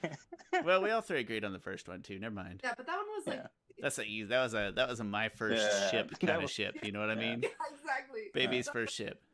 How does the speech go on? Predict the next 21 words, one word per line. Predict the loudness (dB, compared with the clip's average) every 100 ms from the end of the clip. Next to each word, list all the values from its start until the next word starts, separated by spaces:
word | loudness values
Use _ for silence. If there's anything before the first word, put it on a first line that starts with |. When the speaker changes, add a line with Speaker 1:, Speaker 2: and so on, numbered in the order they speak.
| _ _ _ -2
Speaker 1:
Sean's | 4 4 2 -2
first | -4 -2
ship, | -4 -6 -4
really, | -4 -4
is | -4 -4
what | -2
it |
was. | -2 -4 -8 _ _ _ _ _ -20 -18 -20 _ _ -20 -20 -20 -18 -2
Speaker 3:
All | 0
right, | 2 0
next | 2 0 0
is | -2 2
a | 0
fairly | 0 -2 2 2
short-lived, | 0 0 2 4 4 6 4 0 -10 -18 -2
uh, | 2 4 4 2
in-canon | 2 2 2 0 2 0 -2
ship. | -4 -2 -2 -2
That | 0 2
is | 2 0
Jetara, | -4 -2 -2 0 2 4 2 0